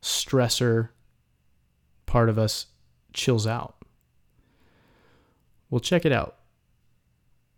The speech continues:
Our beliefs drive everything. So if we believed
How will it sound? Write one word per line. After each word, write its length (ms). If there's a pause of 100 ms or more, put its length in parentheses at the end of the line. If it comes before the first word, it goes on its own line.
(1800)
Our 140
beliefs 500
drive 680 (760)
everything. 580 (380)
So 180
if 160
we 160
believed 600